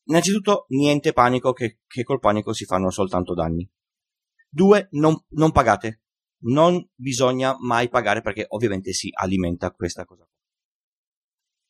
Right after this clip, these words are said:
Tre, dovete essere prevenuti. Quindi dovete avere un backup del vostro sistema,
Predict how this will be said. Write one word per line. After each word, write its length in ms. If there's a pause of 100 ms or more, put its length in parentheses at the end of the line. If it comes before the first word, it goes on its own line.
(140)
Tre, 400
dovete 420
essere 540 (540)
prevenuti. 600 (1040)
Quindi 460 (280)
dovete 440
avere 480
un 380
backup 440
del 200
vostro 300
sistema, 480